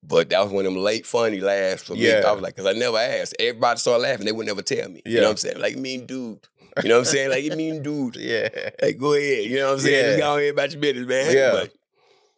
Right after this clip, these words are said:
Speaker 1: yeah.
Speaker 2: Wow. So let me ask you this. Like, uh, you've been doing comedy for a while.
Speaker 1: Mm.
Speaker 2: Uh, who are you as a com-,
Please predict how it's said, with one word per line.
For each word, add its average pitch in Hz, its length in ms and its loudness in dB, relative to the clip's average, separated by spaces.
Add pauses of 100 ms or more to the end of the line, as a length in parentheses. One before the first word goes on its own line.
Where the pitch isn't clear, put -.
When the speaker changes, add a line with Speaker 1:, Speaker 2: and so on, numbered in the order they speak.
(440)
Speaker 1:
yeah. 95 320 4 (440)
Speaker 2:
Wow. 71 60 -10
So - 300 0 (300)
let 147 120 -4
me 160 80 -2
ask 139 260 -2
you 131 60 -4
this. 107 180 -4
Like, 87 280 -2
uh, 73 320 -4 (520)
you've 101 140 -12
been 107 140 -4
doing 98 160 -4
comedy 85 400 -10
for 73 220 -8
a 69 40 -8
while. 69 460 -8 (280)
Speaker 1:
Mm. 82 260 -6
Speaker 2:
Uh, 80 160 -4
who 135 200 -6
are 113 60 -2
you 92 260 -6
as 73 160 -6
a 69 60 -16
com-, 76 240 -16